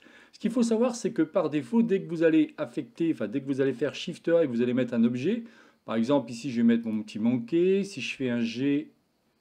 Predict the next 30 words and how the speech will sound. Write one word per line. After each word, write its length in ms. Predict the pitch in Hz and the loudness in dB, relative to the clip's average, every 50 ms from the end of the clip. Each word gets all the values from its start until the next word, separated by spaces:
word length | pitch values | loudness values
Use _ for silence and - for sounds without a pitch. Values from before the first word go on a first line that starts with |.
| _ _ | _ _
Y, 460 | - 120 113 127 131 143 139 - - - | -6 -4 -2 0 0 0 0 -2 -6 -12
je 60 | 98 107 | -4 -2
vais 100 | 117 113 | 0 0
me 40 | |
positionner, 420 | 117 131 127 117 117 - 110 127 165 | 0 0 -4 -4 -4 -4 -2 -2 0
vous 40 | 165 | 2
voyez 160 | 156 156 151 | 2 0 0
qu'à 100 | - 139 | 0 -6
chaque 220 | - - 147 - | -6 -6 -8 -6
fois 160 | - 180 185 | -2 -2 -2
celui-ci... 640 | 180 - - 147 139 135 127 - - - 175 185 180 - - - - - _ - | -2 -2 -6 -6 -6 -6 -10 -12 -12 -10 -10 -10 -10 -12 -20 -20 -20 -14 _ -2
Alors 120 | 269 - | -2 0
pourquoi 180 | - 220 277 262 | 0 0 0 2
j'ai 100 | 220 208 | 2 2
les 180 | 196 175 170 180 | 0 0 -2 -2
effets 180 | - - 190 | -2 -2 0
comme 160 | 185 170 147 | 0 -2 -4
ça ? 160 | - - 202 220 | -2 -4 -4 -4
Parce 180 | 214 160 - | -2 -6 -6
que 140 | - - 151 | -4 -2 0
là, 500 | 147 139 135 131 135 139 151 175 202 226 226 - - _ _ _ _ _ _ _ | 0 0 0 2 2 2 2 0 -2 -6 -12 -18 -20 _ _ _ _ _ _ _
j'ai 140 | - - 120 | -10 -6 -4
dû 140 | 113 135 135 | -2 -2 0
mettre 220 | 147 170 170 - _ _ | -2 -4 -4 -8 _ _
pas 100 | - 202 | -6 -4
mal 220 | 196 185 180 165 | -2 -2 -4 -2
de 100 | 147 151 | -2 -2
choses 460 | 143 139 - - - 185 190 185 220 - | -4 -4 -6 -4 -2 -2 -2 -2 -4 -8
assez 300 | - 143 139 - - - | -10 -10 -10 -8 -8 -6
intéressantes. 960 | 165 151 127 - 151 139 131 127 123 - - - 147 160 180 185 - - - | -6 -8 -4 -2 -2 0 0 -2 -4 -6 -6 -4 -4 -2 -2 -4 -6 -12 -20